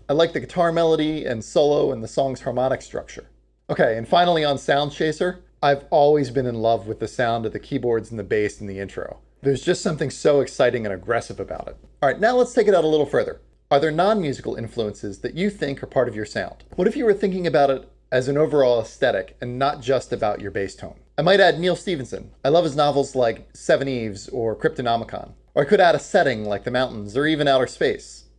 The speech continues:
What about art influences? Is it busy or more minimalist?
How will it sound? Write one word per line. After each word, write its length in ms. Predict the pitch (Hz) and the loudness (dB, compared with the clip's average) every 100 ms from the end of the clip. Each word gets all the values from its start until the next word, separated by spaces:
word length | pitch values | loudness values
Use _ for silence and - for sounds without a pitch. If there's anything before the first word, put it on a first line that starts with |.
| _ | _
What 160 | 131 185 | -2 2
about 240 | 196 175 156 | 2 2 0
art 220 | 175 - | -2 -4
influences? 800 | 113 - 101 82 90 - - - _ | -12 -10 -10 -10 -18 -20 -20 -20 _
Is 200 | - 123 | -4 0
it 400 | 139 208 110 - | 0 -2 -8 -2
busy 420 | 180 170 131 110 92 | 0 0 -2 -6 -8
or 80 | |
more 340 | 101 117 123 120 | -6 -2 0 -2
minimalist? 720 | 123 151 143 101 - - | -4 -4 -4 -6 -10 -20